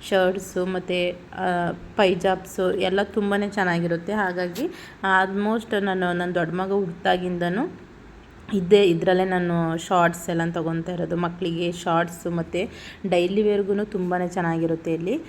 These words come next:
ಹಾಗಾಗಿ ಯಾವಾಗಲೂ ನಾನು ಇಲ್ಲಿಗೆ ಬರೋದು. ಮತ್ತು ನನ್ನ ಇಬ್ಬರು ಮಕ್ಕಳಿಗೂ ಸೇಮ್ ಸೇಮ್ ತೊಗೋಬೇಕು. ನಾವು ಅಂಗಡಿಗಳಿಗೆ ಹೋದ್ರೆ, ಆ, ಸ್ವಲ್ಪ ಪ್ಯಾಟರ್ನ್ ಚೇಂಜ್ ಆಗಿರುತ್ತೆ, ಸ್ವಲ್ಪ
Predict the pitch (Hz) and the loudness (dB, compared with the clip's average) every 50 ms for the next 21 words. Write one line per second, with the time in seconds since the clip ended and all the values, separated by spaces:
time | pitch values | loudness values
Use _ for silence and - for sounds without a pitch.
0 | - - - - - 214 208 214 208 202 190 233 240 208 180 170 175 175 170 185 | -18 -20 -16 -8 -6 -4 -4 -4 -4 -4 -4 -2 0 0 2 2 0 0 0 -2
1 | 180 185 180 175 165 160 165 160 170 165 160 165 160 165 160 160 190 214 226 220 | -2 -2 -2 -2 -2 -2 -2 0 0 -2 -2 -2 -4 -4 -4 -2 -2 -2 0 -2
2 | 220 220 220 220 220 208 202 190 190 185 170 170 175 202 220 220 214 202 214 - | 0 0 0 0 0 0 0 -2 -2 -2 -4 -2 2 2 4 4 4 0 -2 -2
3 | 190 175 170 190 208 202 - 214 180 175 185 208 202 - 214 196 196 190 196 180 | -4 -2 0 -2 -2 -2 0 0 0 2 2 0 -2 -2 -2 -2 -2 0 -2 0
4 | 175 175 170 175 165 165 180 175 180 180 180 185 185 180 175 175 180 185 208 185 | 0 0 0 -2 -2 -2 -2 -2 -2 0 0 0 0 0 0 -2 -2 -2 0 0
5 | 202 196 202 190 190 185 180 165 156 175 202 285 294 - - - - - - 202 | 2 0 2 2 2 2 2 2 2 0 0 0 -2 -6 -16 -18 -18 -10 -4 -2
6 | 190 185 180 180 180 180 233 220 202 208 226 202 - 220 190 190 185 202 202 202 | 0 0 2 0 0 0 2 0 0 0 -2 -2 2 4 2 2 2 0 -4 -4
7 | 196 - 202 190 185 180 180 180 175 175 175 170 175 180 185 180 190 170 170 175 | -4 -2 -4 -2 -2 -2 -2 -2 -2 -2 -4 -2 -2 -4 -4 -2 -4 -4 -2 0